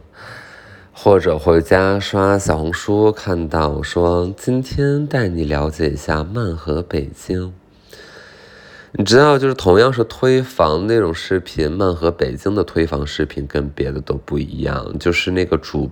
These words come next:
播吧，他不着急。就别的卖房子的呢，无论是卖什么房啊，你也有什么两千万的、三千万的，嗯，但是他们说话就是特别的着急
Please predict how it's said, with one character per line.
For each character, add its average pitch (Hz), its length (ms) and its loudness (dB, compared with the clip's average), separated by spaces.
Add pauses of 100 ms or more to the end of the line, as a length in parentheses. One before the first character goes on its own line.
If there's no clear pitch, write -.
播 87 260 6
吧， 69 340 -2 (540)
他 - 100 -2
不 82 140 0
着 85 260 4
急。 73 640 0 (880)
就 131 160 6
别 92 300 6
的 120 80 4
卖 147 260 4
房 82 320 0
子 98 200 -4
的 92 180 0
呢， 73 500 -4 (200)
无 87 180 2
论 113 160 6
是 107 100 -2
卖 104 200 2
什 - 120 -4
么 80 120 2
房 78 200 -8
啊， 71 560 -6 (120)
你 85 100 0
也 92 240 6
有 104 180 6
什 76 140 -4
么 76 160 0
两 73 420 0
千 87 380 2
万 82 260 2
的、 69 160 -8
三 101 380 -2
千 73 320 -4
万 69 360 -6
的， - 260 -14 (240)
嗯， 71 400 -10 (800)
但 143 140 4
是 139 80 4
他 139 200 2
们 135 120 2
说 135 200 6
话 139 120 4
就 113 140 4
是 117 60 2
特 - 160 0
别 113 100 4
的 110 80 6
着 110 240 4
急 78 560 -4